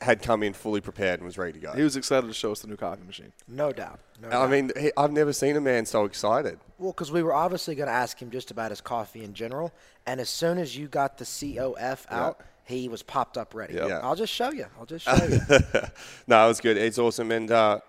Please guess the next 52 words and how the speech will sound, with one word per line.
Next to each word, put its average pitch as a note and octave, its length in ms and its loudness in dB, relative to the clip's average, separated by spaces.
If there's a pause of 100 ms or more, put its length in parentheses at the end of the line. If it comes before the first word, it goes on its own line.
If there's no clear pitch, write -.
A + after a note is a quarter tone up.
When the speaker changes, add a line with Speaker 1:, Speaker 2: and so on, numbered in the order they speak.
(260)
Speaker 1:
and A2+ 160 2
again, G2+ 440 0 (200)
and G#2+ 140 2
we A2 120 0
always A2+ 260 2
say F2+ 200 -2
this: F2 260 -6
it's, - 420 -8 (160)
it's - 360 -10 (200)
not A#2 380 2
just G#2 220 -2
speech - 560 -4 (260)
and F#2+ 80 -6
it's - 140 -8
not G2+ 180 2
just G2 180 -8
for - 80 -10
the F#2 80 -4
fans F2+ 440 -2
that E2+ 160 -4
when F2+ 120 -6
we F2+ 120 -8
say E2+ 300 -2
that, E2+ 240 -2 (500)
um, F2+ 300 2
he's G2 200 -4
genuinely F#2+ 540 -2 (720)
just - 240 -6
such F#2+ 200 0
a G2+ 40 -6
great F#2+ 260 2
guy F#2 200 2
with F2+ 140 -4
all F#2 100 0
the F2 80 -10
guys, E2+ 460 -2 (360)
Speaker 2:
Yep. F#2 80 0
Speaker 1:
um, F2+ 160 -2
treats A2 280 -2
everyone G2+ 320 0
with F#2+ 80 -8
so G2+ 100 -4
much F#2+ 160 -4
respect, F#2 320 -4
gives F#2 140 -8
us F#2+ 100 -4
so G2 120 -4
much F2+ 200 -6
time. E2+ 300 -4
I E2+ 40 -6
hope F#2+ 220 0
that's - 340 -2